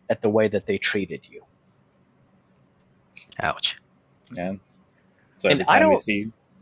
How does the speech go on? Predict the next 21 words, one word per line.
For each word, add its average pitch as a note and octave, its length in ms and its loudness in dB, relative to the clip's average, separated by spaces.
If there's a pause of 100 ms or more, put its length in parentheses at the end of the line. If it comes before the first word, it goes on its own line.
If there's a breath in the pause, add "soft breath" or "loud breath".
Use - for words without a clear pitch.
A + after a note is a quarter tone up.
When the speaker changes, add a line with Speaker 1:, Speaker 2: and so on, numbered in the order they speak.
(160)
Speaker 1:
Yeah. E3 320 4
Speaker 3:
so, - 180 0
Speaker 1:
And D#3 140 4
think B3+ 120 2
Speaker 3:
so A#2+ 60 4
every A2 80 -2
time B2+ 120 0
they A#2 80 2
see, A2+ 140 0
it's G#2+ 120 -2
like G#2 100 -4
a G2 60 0
reminder, F#2 520 0
a F#2+ 60 -8
bad F#2 220 -2
reminder F#2 320 -6
for G2 120 -10
them, G2 160 -6
and G2 120 -8
they F#2 80 -6
don't, F2+ 180 -6